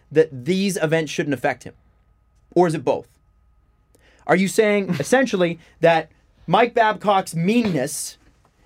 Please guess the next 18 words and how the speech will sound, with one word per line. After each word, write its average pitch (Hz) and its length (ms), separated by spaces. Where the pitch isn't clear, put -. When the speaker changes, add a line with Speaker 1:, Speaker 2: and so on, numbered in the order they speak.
Speaker 1:
is 165 180
the 180 100
reason 180 320
Mitch 196 180
Marner's 185 320
talented? 190 580
Or 220 240
are 220 80
you 214 120
saying 190 340
because 190 420
Mitch 202 180
Marner 196 220
made 180 160
a 170 40
lot 165 220
of 156 60
money, 151 400